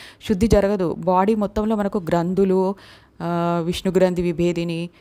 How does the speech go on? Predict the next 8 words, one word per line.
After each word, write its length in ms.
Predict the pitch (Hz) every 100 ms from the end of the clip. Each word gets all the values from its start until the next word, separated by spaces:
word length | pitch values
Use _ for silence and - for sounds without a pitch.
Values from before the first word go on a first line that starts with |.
| _ _
రుద్ర 300 | 165 170 143
గ్రంథి, 560 | 185 185 170 165 170 165 -
అవన్నీ 380 | 165 170 190
మనకు 640 | 196 196 175 185 175 165 160 165 -
లలితా 280 | 170 165 196
సహస్రనామాల్లో 680 | 190 185 - 180 175 170 170
వస్తాయండి. 600 | 156 - 185 170 202 311 - - - - -
ఆ 360 | 190 185 180